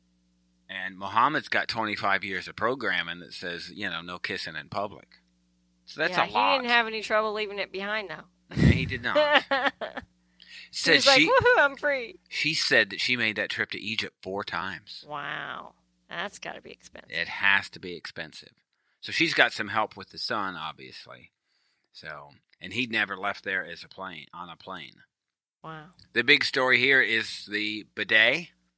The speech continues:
Speaker 2: Yeah,
Speaker 1: and
Speaker 2: that
Speaker 1: the
Speaker 2: was
Speaker 1: lack,
Speaker 2: funny.
Speaker 1: the lack thereof.
Speaker 2: Yeah,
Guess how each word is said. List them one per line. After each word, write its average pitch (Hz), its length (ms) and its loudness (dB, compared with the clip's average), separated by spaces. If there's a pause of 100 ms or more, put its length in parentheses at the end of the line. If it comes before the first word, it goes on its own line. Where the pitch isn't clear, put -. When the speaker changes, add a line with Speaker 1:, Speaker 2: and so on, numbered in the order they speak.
(280)
Speaker 2:
Yeah, 339 200 6
Speaker 1:
and 320 100 6
Speaker 2:
that 320 60 10
Speaker 1:
the 330 100 10
Speaker 2:
was 240 40 2
Speaker 1:
lack, 254 340 8
Speaker 2:
funny. 285 520 6
Speaker 1:
the 113 120 0
lack 113 340 6
thereof. 113 600 6 (680)
Speaker 2:
Yeah, 202 640 2